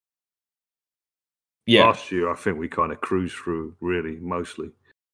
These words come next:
Speaker 1: That's what I was
Speaker 2: So,
Speaker 1: talking about. I think the round
Speaker 2: yeah.
Speaker 1: of thirty-two was actually the closest game. I mean, we went one nil down to Bate.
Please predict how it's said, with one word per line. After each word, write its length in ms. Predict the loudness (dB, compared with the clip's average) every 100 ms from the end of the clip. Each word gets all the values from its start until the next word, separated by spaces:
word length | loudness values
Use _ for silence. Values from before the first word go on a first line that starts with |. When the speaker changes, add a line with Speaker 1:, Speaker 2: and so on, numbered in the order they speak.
| _ _ _ 4
Speaker 1:
That's 180 | 6 8
what 60 |
I 20 | 6
was 120 | 6
Speaker 2:
So, 120 | 2
Speaker 1:
talking 160 | 2 -2
about. 220 | -6 -8
I 60 | -8
think 240 | -4 -2
the 100 | 0
round 220 | 4 6 6
Speaker 2:
yeah. 80 |
Speaker 1:
of 40 | 2
thirty-two 480 | -4 -6 -2 2 4
was 180 | 2
actually 380 | -2 -4 -4 -6
the 60 | -4
closest 520 | -2 -2 -4 -10 -6
game. 260 | 0 0 0
I 80 |
mean, 100 | -2
we 100 | 0
went 200 | 2 2
one 200 | 4 2
nil 180 | 2 0
down 260 | 2 4 4
to 100 | 0
Bate. 720 | 2 2 2 2 2 2